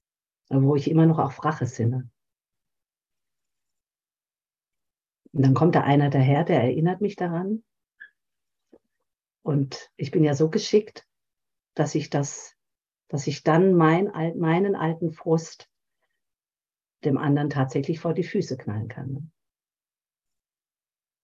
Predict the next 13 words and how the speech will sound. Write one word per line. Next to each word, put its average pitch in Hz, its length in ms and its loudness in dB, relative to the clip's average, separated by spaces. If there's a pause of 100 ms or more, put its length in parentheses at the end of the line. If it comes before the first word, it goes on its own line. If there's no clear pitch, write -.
(2250)
Und 147 120 -2
ich 143 140 -4
merk's 151 240 0
vielleicht 113 240 -4
noch 113 100 -4
nicht 131 180 -12
mal 113 120 -8
gleich. - 320 -14 (1900)
So 160 360 2
stark 165 480 -2
sind 160 220 0
meine 139 400 2
alten, 160 760 -2